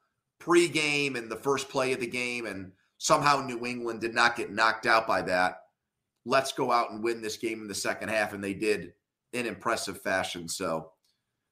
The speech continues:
I think <clears throat> my concern, my only concern with them today, Danny,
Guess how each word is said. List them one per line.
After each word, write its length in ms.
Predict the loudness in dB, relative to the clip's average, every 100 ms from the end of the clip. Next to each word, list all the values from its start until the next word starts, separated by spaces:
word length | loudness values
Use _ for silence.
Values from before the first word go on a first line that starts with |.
| _
I 100 | 2
think 400 | 4 2 2 -4 -18 _ _ _ _ _ _ _ -20 _ 2
<clears throat> 320 | 2 0 -4
my 340 | 6 10 10
concern, 500 | 8 2 2 0 0
my 180 | 2 4
only 220 | 4 2
concern 440 | 2 0 2 2 0
with 120 | 0
them 160 | -2
today, 240 | 0 -2 0
Danny, 500 | -2 -2 -2 -4